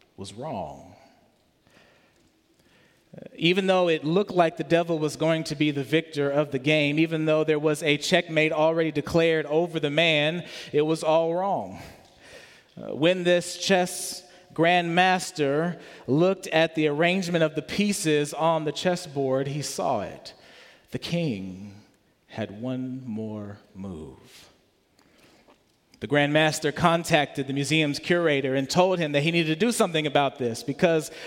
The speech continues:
the title of the painting did not fit the scene. The king still had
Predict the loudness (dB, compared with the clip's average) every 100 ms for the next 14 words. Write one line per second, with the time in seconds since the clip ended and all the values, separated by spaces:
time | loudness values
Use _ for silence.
0 | -4 -4 2 4 4 2 0 0 2 2
1 | 2 0 2 2 0 -2 -4 -6 -18 -2
2 | 2 2 2 0 0 0 0 2 2 2
3 | 0 -4 -8 -16 -20 -20 _ _ -20 _
4 | -6 0 0 2 0 -4 -8 -16 -20 -20
5 | _ _ _ _ _ -18 -10 -4 -2 0
6 | 0 0 -2 -6 -12 -18